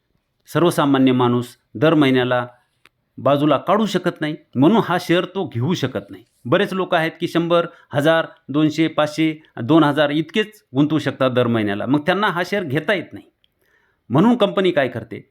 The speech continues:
की सर्वसामान्यालाही तो शेअर घ्यावा, घेता यावा म्हणून ती स्प्लिट आणि बोनस देते आणि शेअरची किंमत खाली ठेवते, त्यामुळं शेअर सगळ्यांना तो घेता येतो, बाकी काहीही नाही. स्प्लिट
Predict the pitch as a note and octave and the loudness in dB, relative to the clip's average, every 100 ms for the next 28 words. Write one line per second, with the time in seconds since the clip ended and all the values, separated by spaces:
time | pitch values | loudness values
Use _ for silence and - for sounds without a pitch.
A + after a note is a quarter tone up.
0 | _ - E3 A3 G#3+ - G3+ G3+ G3+ G3+ | _ -8 -6 -6 -4 0 0 0 0 0
1 | A3 A#3+ B3+ B3 G#3+ F#3 D#3+ B2+ G#2+ A2+ | 0 0 -2 -4 -4 0 0 0 0 -2
2 | G#2 C3 C3+ A#2+ G#2 G2 - - B2+ F3 | -4 0 0 0 -2 -6 -12 0 2 4
3 | E3 E3 - - E3 E3+ C3+ C#3+ C3+ B2+ | 0 -8 -10 -4 -2 0 2 2 2 2
4 | C#3 A#2+ B2 B2 A#2 _ G#2+ B2+ B2+ D#3+ | 0 0 -2 -2 -8 _ 0 0 2 0
5 | D#3+ B2+ C#3+ D3 D3 - G3 A3 B2+ G2+ | -2 -4 -2 -2 -4 -4 -2 -2 -6 -8
6 | G2 _ _ C#3+ D3+ E3 E3 - _ - | -14 _ _ 0 2 2 -2 -8 _ -2
7 | E3+ F3+ D#3 D3 D3 D#3+ F3 G#3+ - E3+ | 0 0 -2 2 2 0 -2 -6 -2 -2
8 | D3+ G#2+ - - _ _ _ _ _ _ | 0 -4 -8 -20 _ _ _ _ _ _
9 | _ _ _ _ - D#3 F#3 G3+ D#3+ D3 | _ _ _ _ -4 -4 -2 -4 -2 -2
10 | D3 C3+ E3 F3 G#2+ F#2 _ _ - E3+ | -2 0 0 0 -4 -10 _ _ -14 -4
11 | G#3 | -4